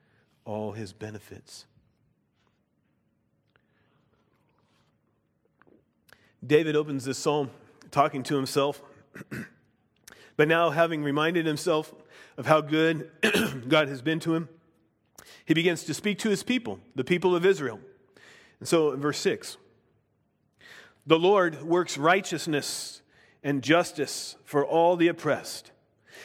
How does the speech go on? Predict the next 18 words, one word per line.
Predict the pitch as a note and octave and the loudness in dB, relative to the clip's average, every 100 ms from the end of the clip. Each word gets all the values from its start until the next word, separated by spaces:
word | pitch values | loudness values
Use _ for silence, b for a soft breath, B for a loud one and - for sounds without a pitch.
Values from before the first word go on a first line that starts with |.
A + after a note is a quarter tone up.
| B | B
He | G3+ | 4
made | G#3+ B3 | 6 4
his | A#3 E3 | 2 0
ways, | G3 A3+ E3+ C3 - - | 4 4 4 -2 -16 -4
he | F3 | 2
made | G3 G3+ | 2 4
known | A3 G#3 | 2 2
his | F3+ D3+ | 0 2
ways | F#3+ D#3 A2 | 2 0 -4
to | - C#3 | -8 -2
Moses, | D#3 G#3 C3+ A2 - - B B | 2 2 -2 -12 -16 -20 B B
his | - G#3 D3 | 2 2 2
deeds | G#3+ G#3+ B2+ | 0 0 -2
to | - D#3 | -6 -4
the | |
people | C#3+ F3+ E3+ | -2 0 2
of | E3 | 4
Israel. | G3+ D#3+ B2+ A2 | 2 0 -10 -12